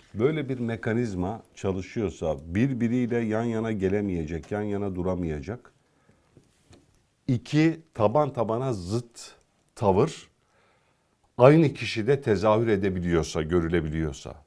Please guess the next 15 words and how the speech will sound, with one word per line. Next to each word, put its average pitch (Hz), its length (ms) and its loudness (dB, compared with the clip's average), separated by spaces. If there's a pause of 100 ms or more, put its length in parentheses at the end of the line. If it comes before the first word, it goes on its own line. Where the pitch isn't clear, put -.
(160)
aynı 247 260 -2
kişi, - 300 -14
kişi 170 280 0
aynı. 101 420 4 (1500)
On 180 220 6
dakika 156 300 0
önce 151 360 -2 (140)
böyle 131 360 2
diyordu, 98 300 -2
on 165 260 -2
dakika 123 480 -4 (240)
sonra 139 580 -2
taban 135 280 -4
tabana 127 460 -6 (160)
zıddını 98 600 -2